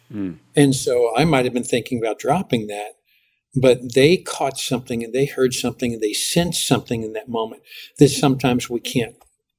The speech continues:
Speaker 2: sense. I used to measure the effectiveness of my sermon at times by the noise that I got back at me, whether that was, uh,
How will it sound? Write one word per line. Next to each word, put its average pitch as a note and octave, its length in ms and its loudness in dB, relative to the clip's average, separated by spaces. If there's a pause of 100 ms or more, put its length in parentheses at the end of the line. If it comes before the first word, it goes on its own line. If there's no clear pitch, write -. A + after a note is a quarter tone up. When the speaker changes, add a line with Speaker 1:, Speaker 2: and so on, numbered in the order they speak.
(140)
Speaker 2:
sense. - 520 -4 (520)
I C#3 60 6
used G3+ 300 6
to B3 80 6
measure C#3+ 680 4 (360)
the C3+ 100 4
effectiveness B2+ 720 0
of B2+ 200 2 (140)
my A#2+ 140 -2
sermon B2 540 -2 (120)
at B2 140 -6
times B2 480 -4
by A#2 400 2 (800)
the C3+ 160 2
noise B2+ 420 4
that A#2 140 0
I A2+ 140 0
got A2 220 -4
back A2 320 -4
at - 100 -10
me, - 280 -20
whether A2+ 280 4
that G#2+ 240 0
was, G#2+ 280 0
uh, G2+ 240 -6